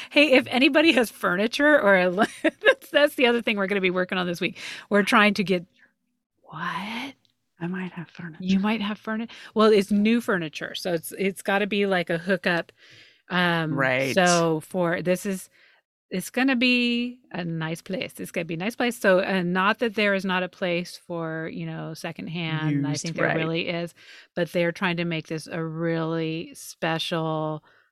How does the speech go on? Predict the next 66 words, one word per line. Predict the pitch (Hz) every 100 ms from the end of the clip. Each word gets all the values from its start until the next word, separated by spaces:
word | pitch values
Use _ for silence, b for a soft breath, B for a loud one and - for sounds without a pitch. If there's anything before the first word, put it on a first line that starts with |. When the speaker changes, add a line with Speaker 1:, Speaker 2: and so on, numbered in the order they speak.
| _
Speaker 1:
like, | 165 156 151 - -
Speaker 2:
Well, | -
Speaker 1:
how | 294
Speaker 2:
and | 339
Speaker 1:
you | 330
Speaker 2:
there's | - 247
a |
real | 233 254 277
safety | - 214 226 - 226 160
issue | 156 151
to | 147
having | 156 147 143 147
new | 151 147 143 160
things. | - 117 - 156 -
Speaker 1:
There | 196 190
is | 180 170 -
that | 190 175 -
too. | - 220 226 226
Speaker 2:
Like | 165 180
Speaker 1:
There's | 170
Speaker 2:
that, | 156 160 165
Speaker 1:
that | -
too. | - 208 202
Speaker 2:
it's, | 196
makes | 170 165 175
a |
big | 214 208
difference | 214 196 196 190 -
if | 170
it's | 165 156 - -
got, | 175 156
it's | 175 -
up | 147 -
to | - 175 165 160 156
modern | 160 147 156 160 151
expectations | - - 156 160 151 147 143
of | 131
code | - 131 131 127
and | 120 120 123 B B B B
being | 156 131
Speaker 1:
Yeah. | 123
Speaker 2:
able | 123 131
to |
be | 127
bolted | 127 123 - -
to | -
the | 147 156
wall | 330 285 254 240 220
and | 190
all | 180 185
kinds | - 185 175
of, | 175
I |
mean, | 190
there's | 190 202
a |
lot | 190 156 143
of | 147
things | - 160 -
to | 156
consider | 147 131 135 127
when | 147 147
you're | 156
furnishing | - 131 143 - -
a |
place. | 156 - 175 - -